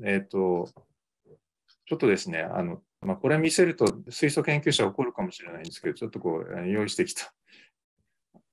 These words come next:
I'm sorry, but most of, uh, the information is written in Japanese. イーロン・マスク氏、えーっと、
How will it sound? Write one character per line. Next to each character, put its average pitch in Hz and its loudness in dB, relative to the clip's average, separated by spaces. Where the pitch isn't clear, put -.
I'm 147 2
sorry, 160 4
but 123 0
most 165 4
of, 127 2
uh, 135 6
the 131 2
information 127 2
is 107 -2
written 127 2
in 104 -4
Japanese. 104 -4
イ 180 6
ー - 4
ロ 208 6
ン・ 208 2
マ 214 8
ス - 0
ク - 2
氏、 - 0
え 123 4
ー - 0
っ 120 -4
と、 113 2